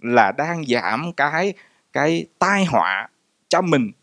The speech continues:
và đang giảm thiểu cái bệnh duyên cho, cho thân của mình. Như vậy thì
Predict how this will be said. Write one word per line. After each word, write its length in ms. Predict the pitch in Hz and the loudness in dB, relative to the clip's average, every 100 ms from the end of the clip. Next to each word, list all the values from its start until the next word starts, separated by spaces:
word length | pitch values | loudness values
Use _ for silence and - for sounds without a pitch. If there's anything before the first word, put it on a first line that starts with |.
| _ _ _ 101 | _ _ _ -2
và 160 | 101 - | -2 0
đang 360 | 151 185 185 175 | 0 0 -2 0
giảm 300 | 139 143 170 | -2 -2 -2
thiểu 280 | 143 127 135 | 2 2 2
cái 180 | 151 | -2
bệnh 280 | 151 104 101 | -2 -4 -4
duyên 320 | 107 123 123 | -2 0 0
cho, 320 | 117 107 113 143 _ _ _ - | 0 0 0 -2 _ _ _ -8
cho 100 | 113 | -6
thân 260 | - 117 107 | -6 -8 -8
của 100 | 110 | -10
mình. 180 | 110 107 _ _ _ _ _ _ _ _ _ _ _ _ _ _ _ _ _ _ _ _ - - - | -10 -12 _ _ _ _ _ _ _ _ _ _ _ _ _ _ _ _ _ _ _ _ -18 -16 2
Như 140 | 240 247 | 8 8
vậy 240 | 156 113 117 | 8 2 0
thì 240 | 113 107 | -2 0